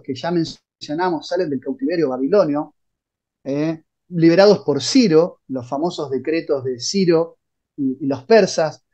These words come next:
liberan a los, a los judíos que van a imponer la halajá, la ley judía, van a escribir parte en cautiverio del Talmud,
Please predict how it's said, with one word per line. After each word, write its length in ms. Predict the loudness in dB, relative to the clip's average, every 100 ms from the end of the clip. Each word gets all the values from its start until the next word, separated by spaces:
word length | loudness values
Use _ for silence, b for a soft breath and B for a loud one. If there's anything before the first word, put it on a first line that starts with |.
| _ -2
liberan 640 | 4 10 10 10 4 -2 -4
a 100 | -2
los, 400 | 0 -2 -8 _
a 120 | -6
los 140 | -4 0
judíos 640 | 2 4 4 4 2 _ _ _ _
que 140 | 2 4
van 220 | 4 4
a 340 | 2 -2 -4 _ -6
imponer 540 | -4 -2 2 4 4
la 360 | 4 2 0 0
halajá, 540 | -2 2 4 4 0 _ _ _ _ _ _
la 160 | -4 0
ley 140 | 2
judía, 640 | 2 2 2 4 2 2 -4 _ _ _ _
van 180 | -4 -2
a 40 |
escribir 460 | -2 -2 2 2 4
parte 500 | 4 4 4 2 2
en 80 | 0
cautiverio 580 | 0 0 0 2 2 2
del 200 | 0 -2
Talmud, 480 | -4 0 0 -2